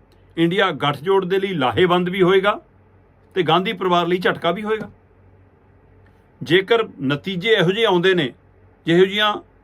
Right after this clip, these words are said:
ਸੰਭਾਵਨਾਵਾਂ ਲਾਈਆਂ ਜਾ ਰਹੀਆਂ ਨੇ ਕਿ ਨਰਿੰਦਰ ਮੋਦੀ ਹੁਣ ਉਹ ਚਾਰ ਸੌ ਪਾਰ ਵਾਲਾ ਨਾਅਰਾ ਹਵਾ ਹੋ ਗਿਆ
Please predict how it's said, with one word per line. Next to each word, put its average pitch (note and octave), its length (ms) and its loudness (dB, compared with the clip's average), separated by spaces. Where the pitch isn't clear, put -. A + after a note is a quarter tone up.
ਸੰਭਾਵਨਾਵਾਂ G3 640 0
ਲਾਈਆਂ F#3+ 360 0
ਜਾ F3+ 160 -2
ਰਹੀਆਂ F#3+ 220 -6
ਨੇ F#3+ 80 -6
ਕਿ F#3 120 -6
ਨਰਿੰਦਰ F3+ 400 -4
ਮੋਦੀ F3 340 -2
ਹੁਣ F#3+ 240 -2
ਉਹ F#3+ 80 2
ਚਾਰ F3 280 -4
ਸੌ G3 160 -4
ਪਾਰ F3 240 0
ਵਾਲਾ F#3 180 -6
ਨਾਅਰਾ F3+ 420 -2
ਹਵਾ F3 200 2
ਹੋ F3+ 120 0
ਗਿਆ E3 340 0